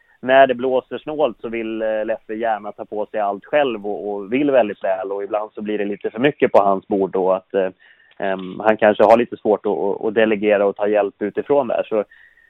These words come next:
ehm, Le-, Leksand har ett jättejobbigt läge och Leffe har ett jättejobbigt läge och, ehm,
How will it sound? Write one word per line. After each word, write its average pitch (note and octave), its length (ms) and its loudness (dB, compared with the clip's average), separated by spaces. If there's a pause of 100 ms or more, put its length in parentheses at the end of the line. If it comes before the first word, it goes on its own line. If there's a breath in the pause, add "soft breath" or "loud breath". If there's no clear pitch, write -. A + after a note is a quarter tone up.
(180 soft breath)
ehm, G2+ 240 -4
Le-, F#2 220 0
Leksand D3 460 4
har C3+ 100 10
ett A#2+ 100 -4
jättejobbigt C#3 460 0
läge G#2 280 -2
och G#2 80 -2
Leffe A2 240 -2
har C#3+ 120 0
ett G#2 80 -6
jättejobbigt G#2 520 -6
läge G2 360 -4
och, F#2+ 440 -6
ehm, G2 180 -14